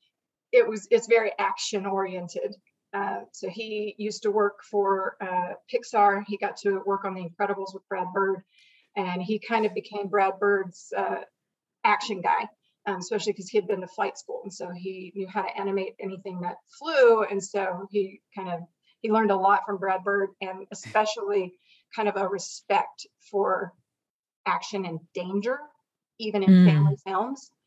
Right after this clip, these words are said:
Speaker 1: because, uh, there was one story that he likes to tell about, uh, an animator who had done this really funny sequence with one of the bad guys, um,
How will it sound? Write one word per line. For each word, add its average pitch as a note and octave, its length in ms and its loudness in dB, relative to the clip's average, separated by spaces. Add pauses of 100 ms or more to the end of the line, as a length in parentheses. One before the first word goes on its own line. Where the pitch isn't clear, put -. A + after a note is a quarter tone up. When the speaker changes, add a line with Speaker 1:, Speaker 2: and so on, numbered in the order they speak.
(320)
Speaker 1:
because, F#3+ 720 2
uh, F#3+ 340 0
there G#3+ 160 2
was G#3+ 200 -2
one A#3 440 -4 (300)
story C#4 400 0
that G3 120 -2
he G#3 100 -2
likes - 260 -4
to E3+ 100 -20
tell G#3 520 2 (200)
about, G3 480 2
uh, - 260 -4 (120)
an G3+ 120 -4
animator A#3+ 540 0
who G#3 120 4
had G3+ 120 6
done G3+ 200 0
this F#3 140 -6
really C#4 360 -18 (160)
funny A#3 220 4
sequence A3+ 520 -8
with - 140 -12
one F#3+ 140 -2
of F#3+ 80 -4
the G3+ 60 -4
bad E4 340 0
guys, G3+ 360 0 (480)
um, F#3+ 420 -4